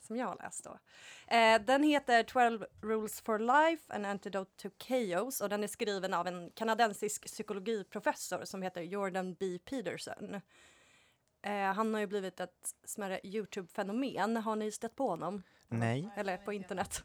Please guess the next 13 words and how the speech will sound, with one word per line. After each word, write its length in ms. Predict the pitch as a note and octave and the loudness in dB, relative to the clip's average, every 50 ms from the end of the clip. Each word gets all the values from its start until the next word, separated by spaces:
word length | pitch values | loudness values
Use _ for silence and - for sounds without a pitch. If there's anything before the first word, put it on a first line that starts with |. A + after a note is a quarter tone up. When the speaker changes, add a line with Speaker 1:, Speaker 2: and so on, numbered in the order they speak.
| - | -4
Speaker 1:
<laughs> 80 | D4+ - | -4 -2
Nej. 300 | - B3 A#3 A3+ A3+ A3+ - - - - - - - - - | 0 2 2 2 2 0 -2 -10 -16 -14 -14 -12 -10 -6 2
Ja, 160 | - G#3+ - - | 2 2 2 4
men 280 | B3 A#3+ B3+ B3+ B3+ B3+ | 2 4 4 4 6 4
han, 360 | C4 B3+ C#4 C4 C4 B3+ B3+ A3+ - _ _ | 6 6 6 6 6 4 0 -2 -6 _ _
eh, 540 | A3 G#3+ G#3 G3+ G3+ G3 F#3+ F#3 E3+ E3 - - - - - - - - - - - - - - - - - - - | 0 2 4 4 6 6 6 6 4 2 0 -2 -8 -14 -14 -16 -16 -16 -18 -20 -20 -20 -14 -14 -10 -8 -8 -8 -4
gör 240 | G#3 G3+ G#3 F#3 F3+ | -2 0 0 0 0
mycket 240 | G3 G3 - G#3 G3 | -2 -4 -8 -8 -6
YouTube-föreläsningar 1300 | F#3+ A3 A3+ G3+ - - F#3 - - A3 G#3+ A3 A#3 D4 F4 F4+ F4 - - D#4+ D#4+ D#4 D#4 D4 D4 D4 | -4 -4 -4 -4 -6 -10 -12 -2 2 2 2 4 6 6 6 6 4 2 0 0 2 4 4 6 6 6
och 160 | C#4 C4 B3 A#3 | 6 6 6 6
har 140 | A3+ A3+ | 6 4
fått 380 | G#3+ - A3+ G#3 - - - - | 4 0 -4 -4 -4 -6 -2 2
en 300 | F#3+ F#3+ F#3 F#3 F3+ - | 2 2 2 0 -6 -12